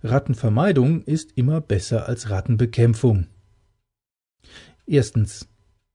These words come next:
Essensreste aller Art sollten immer in der Biotonne verschwinden oder in einem korrekt angelegten Komposthaufen verwertet werden. Zweitens.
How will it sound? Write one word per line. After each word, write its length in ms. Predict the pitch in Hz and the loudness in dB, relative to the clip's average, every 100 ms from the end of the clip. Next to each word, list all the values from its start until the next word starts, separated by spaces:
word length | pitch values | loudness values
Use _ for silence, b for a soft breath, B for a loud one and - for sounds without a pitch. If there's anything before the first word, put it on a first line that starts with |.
| - B B B | -20 B B B
Essensreste 840 | 202 - 185 120 107 - 113 104 | -2 -2 -2 0 0 0 -2 0
aller 220 | 107 104 | 0 0
Art 260 | 113 143 - | 0 0 0
sollten 360 | 127 120 143 | -2 0 -2
immer 420 | - 123 120 101 - | 0 2 4 2 -2
in 140 | - 110 | -4 0
der 120 | 107 | 0
Biotonne 520 | 117 117 117 117 123 | 0 0 0 0 0
verschwinden 760 | 127 127 - 135 143 143 135 B B B | 0 0 2 2 2 0 0 B B B
oder 400 | - 135 131 147 | 0 2 6 4
in 180 | 160 156 | 4 -2
einem 300 | - 127 147 | -2 -2 -2
korrekt 600 | - 160 156 117 117 - | 0 0 2 0 -2 -8
angelegten 760 | - 117 113 117 110 110 - 139 | -2 0 2 0 0 -2 -4 -6
Komposthaufen 880 | - 131 104 104 - - 107 117 117 | -2 -2 -2 -4 -2 -2 0 0 0
verwertet 680 | 127 113 113 117 135 110 | 0 2 2 2 0 0
werden. 400 | 117 110 107 92 - _ _ _ _ - _ _ _ _ - B B B B | 2 2 2 -2 -8 _ _ _ _ -20 _ _ _ _ -20 B B B B
Zweitens. 760 | - 98 107 113 110 - - | -6 -2 0 0 -2 -2 -16